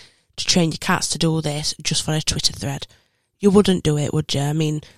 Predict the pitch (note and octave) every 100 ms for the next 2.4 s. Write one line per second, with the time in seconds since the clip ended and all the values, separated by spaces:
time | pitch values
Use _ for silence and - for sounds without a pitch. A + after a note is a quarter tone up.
0 | _ _ - F#3+ - F#3+ F#3+ F#3+ F3+ D#3+
1 | D#3+ - D#3+ E3 E3 D#3 D#3+ D#3+ - D3+
2 | D#3 D3 C#3+